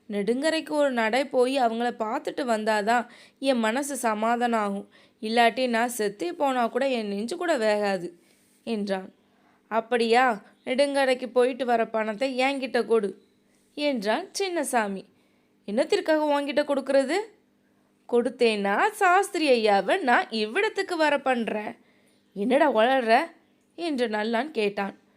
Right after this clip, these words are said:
"நான் ஒண்ணும் உளரல. சாஸ்திரி ஐயா இப்போ நெடுங்கரையில இல்ல, இந்த ஊர்ல தான் இருக்காரு. இன்னைக்கு அவரை தான் பார்த்தேன்," என்றான். நல்லான் தூக்கி வாரி போட்டுக்கொண்டு எழுந்திருந்தான்.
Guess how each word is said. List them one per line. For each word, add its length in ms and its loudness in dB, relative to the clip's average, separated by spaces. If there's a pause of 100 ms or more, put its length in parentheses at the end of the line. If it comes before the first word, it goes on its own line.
(280)
"நான் 320 2
ஒண்ணும் 280 2
உளரல. 460 4 (380)
சாஸ்திரி 500 -4
ஐயா 220 2
இப்போ 440 -2
நெடுங்கரையில 540 0
இல்ல, 340 -2 (380)
இந்த 320 2
ஊர்ல 280 4
தான் 160 2
இருக்காரு. 480 2 (500)
இன்னைக்கு 300 -4
அவரை 260 2
தான் 180 -2
பார்த்தேன்," 460 2 (580)
என்றான். 500 -6 (460)
நல்லான் 460 2 (120)
தூக்கி 320 -4
வாரி 280 0
போட்டுக்கொண்டு 640 -2 (640)
எழுந்திருந்தான். 720 -2